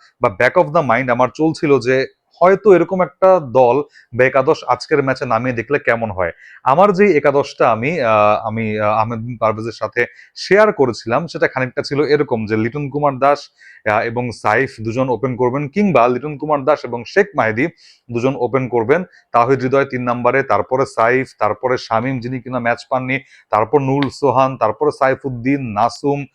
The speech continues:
আহ, এভাবে সাজিয়েছিলাম দলটা, আহ, এবং রিশাদকেও রেখেছিলাম। অর্থাৎ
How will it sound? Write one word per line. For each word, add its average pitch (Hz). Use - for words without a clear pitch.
আহ, 117
এভাবে 160
সাজিয়েছিলাম 139
দলটা, 110
আহ, 113
এবং 131
রিশাদকেও 160
রেখেছিলাম। 107
অর্থাৎ 110